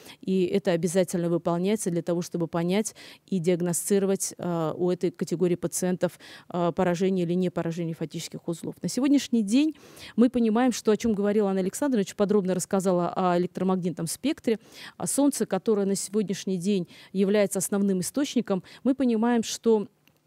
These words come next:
э, количество, э, длина волны, о которой мы говорим постоянно, и ультрафиолет, они градируются как А, Б и С. А, считается, что С задерживается озоновым слоем, но на самом деле, а, вот,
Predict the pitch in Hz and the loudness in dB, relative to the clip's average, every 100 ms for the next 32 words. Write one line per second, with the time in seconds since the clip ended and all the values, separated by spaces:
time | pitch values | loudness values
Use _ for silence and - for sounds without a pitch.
0 | _ - 208 196 190 214 226 - 202 - | _ 2 6 6 6 4 4 0 -4 0
1 | 190 180 - - 180 175 190 226 214 208 | 0 0 -8 0 2 4 4 4 4 4
2 | 208 247 254 202 190 202 196 185 196 196 | 4 2 2 0 0 0 2 2 2 0
3 | 180 - 196 196 185 185 175 202 196 185 | -2 -2 0 2 2 0 0 0 0 0
4 | - 220 214 202 - 202 196 196 185 185 | -4 0 0 0 2 4 4 2 2 0
5 | 170 190 180 196 180 196 196 190 185 165 | 2 0 2 0 0 -2 0 0 0 2
6 | 185 175 - 262 294 294 - - - 180 | 0 0 0 0 0 -4 -14 -18 -8 -4
7 | 180 - - 156 180 - 190 - 214 185 | -2 2 2 2 -4 -2 0 2 2 4
8 | 185 185 180 175 185 180 180 175 180 - | 2 0 0 0 -2 0 -2 -2 -4 -2
9 | 240 302 277 262 - - - 214 226 233 | 0 2 2 -2 -10 -14 -2 2 4 2
10 | - 208 208 226 190 214 202 190 - 185 | 0 -2 0 0 2 2 2 -2 -2 -2
11 | 185 185 196 | 0 0 -2